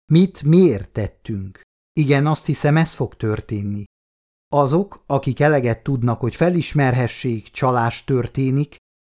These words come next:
megvárják majd, míg visszatérünk. Persze azoknak sem lesz lehetőségük a fondorlat leleplezésére, akik nem bíznak eléggé bennünk,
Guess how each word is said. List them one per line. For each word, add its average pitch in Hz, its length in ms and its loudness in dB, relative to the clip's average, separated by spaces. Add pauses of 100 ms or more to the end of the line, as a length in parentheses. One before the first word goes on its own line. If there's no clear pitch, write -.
(120)
megvárják 135 640 2
majd, 143 260 0
míg 143 200 0
visszatérünk. 98 920 -4 (360)
Persze 151 320 2
azoknak 127 440 0
sem 120 240 -2
lesz 120 200 -2
lehetőségük 127 800 -2
a 135 80 0
fondorlat 143 720 4
leleplezésére, 139 1400 0
akik 143 360 0
nem 160 240 4
bíznak 117 440 0
eléggé 123 500 -2
bennünk, 123 600 0